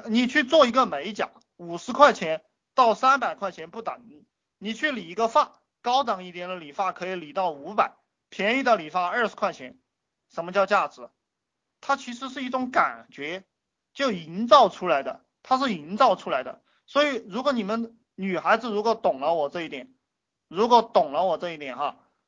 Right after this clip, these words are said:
你就知道怎么样把你卖得值钱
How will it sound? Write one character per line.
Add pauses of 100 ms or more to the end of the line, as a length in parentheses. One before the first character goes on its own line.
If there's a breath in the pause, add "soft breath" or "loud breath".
(120)
你
就 (240)
知
道
怎
么
样
把
你 (920)
卖
得
值
钱